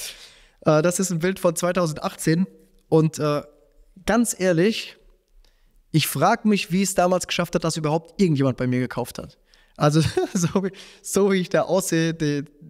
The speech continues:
Kurzarmhemden, kurze Hose, unsicherer Gesichtsausdruck, ja, komische Frisur, das ist ja wirklich, ähm,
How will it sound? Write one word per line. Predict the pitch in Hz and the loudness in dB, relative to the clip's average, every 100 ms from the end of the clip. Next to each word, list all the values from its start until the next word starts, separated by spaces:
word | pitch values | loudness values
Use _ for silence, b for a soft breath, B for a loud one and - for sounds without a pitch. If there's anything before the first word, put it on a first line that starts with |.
| - - | -18 0
Kurzarmhemden, | 170 - - 151 143 147 - 143 139 131 | 0 0 0 2 2 -2 -4 -4 -4 -4
kurze | - 165 - 135 | 0 0 0 -2
Hose, | 147 143 139 139 - b b b | -2 -2 -2 -4 -6 b b b
unsicherer | 185 185 170 165 151 | 4 4 4 0 0
Gesichtsausdruck, | 143 139 156 - 143 131 - 139 135 - _ _ _ _ - | 0 -2 -4 -4 -4 -4 -4 -4 -4 -10 _ _ _ _ 0
ja, | 131 | 0
komische | 139 175 175 156 165 | 2 2 2 0 -4
Frisur, | - 135 - 139 139 139 _ b b b | -2 -2 0 -2 -2 -4 _ b b b
das | 143 | -2
ist | 135 | 2
ja | 147 | 2
wirklich, | 160 160 151 143 - | 0 0 -4 -4 -4
ähm, | 139 131 | -2 -2